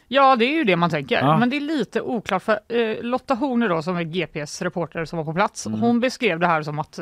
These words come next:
Speaker 1: folk hoppade över en liten eh, glipa.
Speaker 2: Mm.
Speaker 1: Eh, lite oklart, eh, hur
Speaker 2: Ja, men jag
Speaker 1: den
Speaker 2: såg
Speaker 1: ser
Speaker 2: bild,
Speaker 1: ut.
Speaker 2: jag såg någon bild att det var, eh, ja, men liksom en meter, kanske lite drygt
Speaker 1: Mm.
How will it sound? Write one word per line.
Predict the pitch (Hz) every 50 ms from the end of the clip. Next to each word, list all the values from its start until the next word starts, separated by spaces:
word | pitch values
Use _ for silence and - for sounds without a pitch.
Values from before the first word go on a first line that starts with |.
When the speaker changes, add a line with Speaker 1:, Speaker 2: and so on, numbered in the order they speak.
| 151 -
Speaker 1:
folk | - 208 175 165 - -
hoppade | - - - 302 294 - - 247 240
över | - 226 185 170 170 180 185
en | 190 - 196 175 170 175 170 165 - - - - - - - -
liten | - 208 226 262 254 196 151 - - - 175 165 160 165 165 - - - - -
eh, | 196 180 170 170 160
glipa. | 165 156 147 208 226 254 294 220 147 131 - _ - - - - _ _ _ _ _ -
Speaker 2:
Mm. | 101 101 98 98 92 - _ _ _
Speaker 1:
Eh, | - 196 185 185 180 180
lite | 226 226 - 240
oklart, | 226 165 - 170 165 170 - -
eh, | 185 175
hur | 165 147 135 180 185 165 156 165 151 - - _ _ -
Speaker 2:
Ja, | 120
men | 135 147
jag | 160 170
Speaker 1:
den | 202 170
Speaker 2:
såg | 170 196 156 139
Speaker 1:
ser | - -
Speaker 2:
bild, | 151 202 - - 101 104
Speaker 1:
ut. | 113 143
Speaker 2:
jag | 147 170 -
såg | - 220 143 120
någon | 123 143 175 175
bild | 151 113 98 98
att | 98 90
det | - 110
var, | 98 95 95 90 90 90 87 87 87
eh, | 85 82 - - - _ _ _ _
ja, | - 131
men | 135 135 131
liksom | 135 127 - - 127 117 113 110 110 110 110 107 107 107 104 107 107 -
en | 123 123 117 107 107 107 107 107 107
meter, | 107 104 98 95 92 87 - _ _ - 120 120 127 131
kanske | - - 110 98 - -
lite | 101 101 92 - 98
drygt | 87 95 92 87 85 87 214
Speaker 1:
Mm. | 220